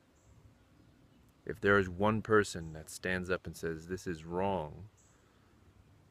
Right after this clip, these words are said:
then it is so. In the same way that math,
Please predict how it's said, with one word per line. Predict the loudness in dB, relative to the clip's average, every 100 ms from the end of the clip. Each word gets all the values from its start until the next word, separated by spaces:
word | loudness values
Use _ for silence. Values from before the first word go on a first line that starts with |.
| _ -20 _ _ _ _ _ _ _ _ _ _ _ _ _ _ -14
then | -12
it | -10 -10
is | -12
so. | -8 -6 -6 -8 -16 _ _ _ _ _ _ _ _ _ _ _ _ _ _ _ _ _ _ _ _
In | -8
the | -6
same | -6 -2 0 0 0
way | 0 0
that | -2 -6 -12
math, | -6 -4 -4 -6 -14 -20